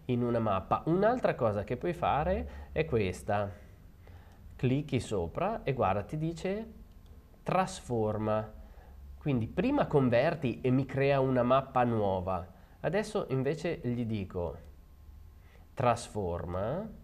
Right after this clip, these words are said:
e guarda cosa fa. Trasforma rami in idea centrale.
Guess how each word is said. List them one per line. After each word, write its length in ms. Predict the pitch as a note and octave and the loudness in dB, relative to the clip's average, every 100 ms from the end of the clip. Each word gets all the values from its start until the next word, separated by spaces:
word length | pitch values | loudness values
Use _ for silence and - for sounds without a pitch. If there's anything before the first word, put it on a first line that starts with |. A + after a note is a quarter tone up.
| - - - - | -20 -20 -18 -6
e 100 | C3+ | -2
guarda 320 | D#3 D#3+ D#3 | 0 0 0
cosa 220 | C#3 A2+ | -4 -6
fa. 280 | G2 D#2 D#2 - - - - - - - - - - - - - | -6 -8 -8 -12 -18 -20 -20 -20 -20 -20 -20 -20 -20 -20 -20 -8
Trasforma 540 | C#3 C3+ F3+ F3+ D3+ | -6 -4 -2 0 0
rami 220 | B2 C3+ | 0 0
in 100 | B2+ | -2
idea 220 | A2+ G#2 | 0 0
centrale. 800 | - G2+ F#2 F#2 E2 F2+ B2+ - | -2 -6 -6 -8 -8 -8 -10 -14